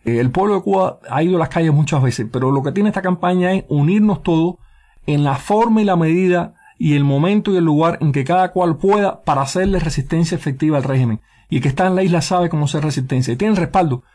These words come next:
En estos momentos hay respaldo. Hay sanciones que están castigando ese régimen, sanciones que está poniendo el gobierno de Estados Unidos. Hay esfuerzos,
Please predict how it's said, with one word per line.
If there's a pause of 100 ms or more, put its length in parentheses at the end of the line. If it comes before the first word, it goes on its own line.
(140)
En
estos
momentos
hay
respaldo.
Hay
sanciones
que
están
castigando
ese
régimen, (280)
sanciones
que
está
poniendo
el
gobierno
de
Estados
Unidos.
Hay
esfuerzos,